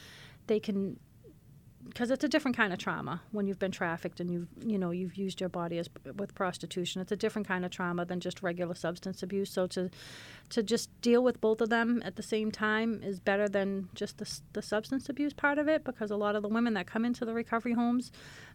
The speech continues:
they're dealing with just the substance abuse part of it and not the, the, the, the prostitution or the trafficking, because there's so much shame and guilt there.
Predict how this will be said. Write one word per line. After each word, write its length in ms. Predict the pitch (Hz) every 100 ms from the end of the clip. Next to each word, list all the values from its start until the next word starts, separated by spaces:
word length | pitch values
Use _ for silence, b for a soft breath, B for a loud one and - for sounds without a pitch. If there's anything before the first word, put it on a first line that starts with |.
| -
they're 140 | 220 208
dealing 360 | 220 226 220
with 100 | 190
just 180 | 190 196
the 80 | -
substance 440 | - 147 - 156
abuse 260 | 180 156 -
part 240 | - 156
of 100 | 156
it 120 | 156 135
and 140 | 196
not 280 | 190 180 -
the, 300 | 165 110 180 B B B B B - -
the, 140 | 185 - - -
the, 400 | - 185 156 139 170
the 80 | -
prostitution 680 | - 190 180 180 220 190 196
or 40 |
the 120 | 170 175
trafficking, 680 | 196 185 185 196 175 165 170
because 280 | - - 185
there's 140 | 190
so 160 | - 196
much 160 | 185
shame 360 | - 208 190 180
and 100 | 180
guilt 240 | 175 175 -
there. 300 | 196 196